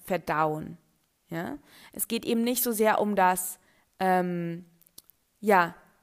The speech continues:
ständig, äh, ständig irgendwie zu konsumieren und zu produzieren, sondern es geht wirklich auch darum, um zu verdauen, um zu empfangen, um zu auszuruhen. Ja?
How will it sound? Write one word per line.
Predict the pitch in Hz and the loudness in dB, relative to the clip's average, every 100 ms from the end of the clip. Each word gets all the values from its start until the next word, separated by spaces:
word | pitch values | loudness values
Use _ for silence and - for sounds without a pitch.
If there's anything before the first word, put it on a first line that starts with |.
| _ _ | _ _
ständig, | - - - 214 226 220 214 214 - - - _ _ _ _ _ _ _ _ _ - | -8 0 6 6 6 2 0 0 -6 -8 -12 _ _ _ _ _ _ _ _ _ -6
äh, | 71 - - - | -4 -6 -10 -12
ständig | - 226 214 220 220 - | 0 2 4 2 -6 -2
irgendwie | 208 208 208 202 196 - | -2 -2 -6 -8 -8 -10
zu | - - | -10 -10
konsumieren | - - 233 240 240 240 262 277 269 226 | -8 -2 0 2 2 2 2 4 4 2
und | 214 | -6
zu | 226 | -6
produzieren, | - - 220 262 262 - 254 269 269 269 262 - - - | -6 6 6 6 0 -2 0 2 2 0 -4 -10 -18 -10
sondern | - 214 208 | -2 0 0
es | 208 | -2
geht | - 202 190 | -4 -8 -2
wirklich | 226 233 226 143 | -2 0 -2 -2
auch | 202 | 0
darum, | 208 202 190 | -2 -2 -4
um | 196 | -6
zu | - | -8
verdauen, | 202 190 180 175 170 196 208 | -6 -4 -4 -2 2 2 2
um | - 190 | -4 -8
zu | - 196 | -8 -8
empfangen, | 180 - - 180 185 180 | -8 -8 -4 -2 -2 -4
um | - 185 | -6 -8
zu | - - | -6 0
auszuruhen. | 175 190 - - 170 170 160 185 - _ _ | 2 2 -2 -6 -6 -8 -8 -12 -16 _ _
Ja? | 180 202 | -10 -8